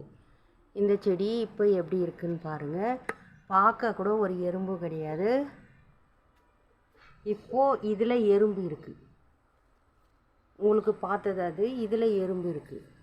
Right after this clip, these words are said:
இப்போ இதுக்கு ஊத்தலாம். அதோ இந்த செடிங்களும் பாரு எப்படி க-, கடிச்சு எல்லாம் சாப்பிட்டுட்டு இருக்கு இந்த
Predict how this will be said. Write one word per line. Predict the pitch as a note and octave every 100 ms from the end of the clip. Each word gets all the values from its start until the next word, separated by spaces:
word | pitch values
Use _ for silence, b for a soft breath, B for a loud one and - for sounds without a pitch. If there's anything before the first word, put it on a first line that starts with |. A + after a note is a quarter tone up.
| - _
இப்போ | - - A#3+
இதுக்கு | G#3+ G3 G#3 G3
ஊத்தலாம். | F3 F3+ A3
அதோ | G3+ G#3+
இந்த | G3+ G#3+ G#3+
செடிங்களும் | A3 G#3+ A#3+ A#3+ A#3+ A3
பாரு | F#3 F#3+ A3
எப்படி | G3 F3 A3+
க-, | - F#3 E3 B B B B B
கடிச்சு | G3 G3+ G#3+ G#3+ - C4+ B3
எல்லாம் | G3 F#3+ G3+
சாப்பிட்டுட்டு | - F#3 - F#3 E3+
இருக்கு | D#3+ -
இந்த | G#3 G3+